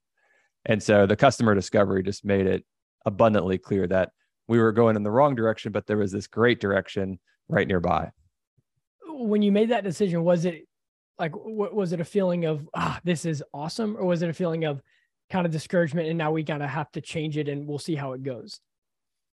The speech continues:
Speaker 1: There was a little bit of the, man, we had set out to do it this one way. We had pitched a bunch of people on it. We had recruited co-founders for it. But once it became clear that that wasn't gonna work and we did have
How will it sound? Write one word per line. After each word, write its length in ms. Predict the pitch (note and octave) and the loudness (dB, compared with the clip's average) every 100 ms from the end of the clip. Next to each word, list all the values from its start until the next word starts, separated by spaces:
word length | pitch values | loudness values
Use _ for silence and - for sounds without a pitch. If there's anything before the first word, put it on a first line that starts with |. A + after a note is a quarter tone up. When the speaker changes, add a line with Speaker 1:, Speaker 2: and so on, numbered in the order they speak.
| - - _ _ - | -20 -20 _ _ -2
Speaker 1:
There 100 | C4 | 0
was 140 | G#3+ | 2
a 40 | |
little 240 | E3 E3+ E3 | 4 4 6
bit 160 | B2+ | 8
of 220 | A2 G#2 G2+ | 8 6 4
the, 420 | A2 G2+ G2 F#2+ - _ _ - | 6 6 4 0 -12 _ _ -6
man, 280 | A#2 A#2 G#2 | 0 0 2
we 100 | G#2 | 0
had 160 | G2 | 0
set 180 | - A2+ | 0 2
out 200 | G#2 F#2+ | 4 2
to 80 | G#2+ | 0
do 140 | G#2+ | -2
it 80 | G#2 | -2
this 180 | G#2 - | -4 -2
one 220 | A2+ A2 | -2 2
way. 300 | B2 B2+ A#2+ | 4 4 2
We 160 | G2+ G2 | 0 -4
had 220 | F#2 G2 _ _ _ _ - | -6 -10 _ _ _ _ 0
pitched 280 | A#2 - G2+ | 0 2 2
a 20 | |
bunch 180 | G2+ G2+ | 2 2
of 100 | - | 2
people 360 | D3+ C3+ B2+ | 2 4 2
on 180 | A#2+ A2+ | 4 4
it. 100 | A2+ | 2
We 80 | F#2+ | 0
had 80 | G2 | -2
recruited 460 | G2 - A2 G2+ | -4 0 2 2
co-founders 640 | - C3 B2+ A#2 A2+ A2 G#2 | 2 2 4 4 4 0 -2
for 360 | - A2+ G#2+ G#2+ | -4 -2 0 0
it. 140 | G#2 - - _ _ _ _ _ _ _ _ _ | -2 -8 -20 _ _ _ _ _ _ _ _ _
But 220 | G2+ A#2+ | 2 4
once 240 | B2+ C#3 C3 | 6 4 4
it 20 | |
became 340 | A#2+ A#2+ A#2 | 0 2 2
clear 220 | G#2+ C3+ A#2 | 2 2 4
that 160 | F2 | 4
that 220 | A2+ A2+ | 4 2
wasn't 340 | A2+ A2+ A2+ G#2 | 2 0 0 -4
gonna 180 | A2+ G#2+ | -2 0
work 260 | A2 A2 | 0 0
and 300 | E2+ B2 D3+ | -2 0 0
we 120 | C#3 | 0
did 280 | A2+ B2+ C#3+ | 0 0 0
have 400 | A2 A#2 G#2+ G2+ | 2 2 2 -2